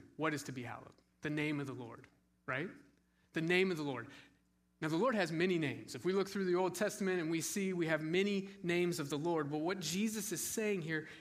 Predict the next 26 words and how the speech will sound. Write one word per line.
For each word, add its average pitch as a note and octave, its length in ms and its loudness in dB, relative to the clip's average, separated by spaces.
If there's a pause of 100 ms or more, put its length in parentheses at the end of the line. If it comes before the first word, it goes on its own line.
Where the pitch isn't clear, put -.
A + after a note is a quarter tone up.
is E3+ 180 2 (340)
it F#3 220 0
encompasses F#3+ 680 -4 (100)
all C#3 280 -2
who C3 160 -4
God A#2+ 380 -4 (160)
is. - 220 -18 (440)
Every G3 320 2
single E3+ 340 0
one D3 160 0
of C3 60 -2
his C#3 160 -2
names C3 400 -2
that B2+ 120 -12
speak - 380 -4
to C#3+ 100 -4
who C#3 200 -4
he C3 260 -4
is, A#2 260 -6 (540)
this D3+ 340 -2
is B2+ 140 -6
the C3 100 -8
name A#2+ 380 -8
to - 100 -12
be A#2 120 -10
hallowed. A2+ 500 -12